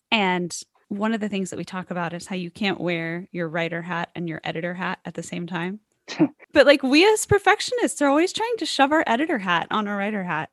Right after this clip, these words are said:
Speaker 1: And I think we
Speaker 2: Mm-hmm.
Speaker 1: do that as songwriters too sometimes, where we impose some sort of judgment or some sort of belief or some sort of preconceived notion on what is an organic process that's just starting to happen. And what we do when we do that,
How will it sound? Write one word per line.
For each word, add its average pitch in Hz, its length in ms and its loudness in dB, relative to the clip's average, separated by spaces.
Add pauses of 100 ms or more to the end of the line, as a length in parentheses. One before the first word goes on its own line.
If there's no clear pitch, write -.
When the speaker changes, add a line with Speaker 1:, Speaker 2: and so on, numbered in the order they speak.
(160)
Speaker 1:
And 240 100 8
I 233 60 10
think 226 180 6
we - 80 6
Speaker 2:
Mm-hmm. - 0 -
Speaker 1:
do 302 180 2
that 330 140 0
as 285 140 -2
songwriters 269 520 0
too 294 160 -8
sometimes, 180 600 -4
where 196 80 -6
we 196 240 -6
impose 196 800 -6
some 233 160 -4
sort 202 180 -4
of 175 120 -10
judgment 285 460 -2
or 196 60 -8
some 185 180 -8
sort 175 220 -6
of 165 120 -12
belief 208 380 -4
or 180 60 -8
some 185 200 -8
sort 180 180 -6
of - 80 -14
preconceived 175 500 -10
notion 190 320 -6
on 160 220 -6 (120)
what 190 300 0
is 196 120 -6
an 196 80 -2
organic 180 520 -4
process 196 460 -4
that's - 240 -10
just - 200 -10
starting 170 360 -8
to 160 40 -12
happen. 175 380 -6
And 156 240 -8
what 165 160 -6
we 165 100 -6
do 254 240 -4
when 202 140 -2
we 156 120 -4
do 262 180 -6
that, 170 280 -4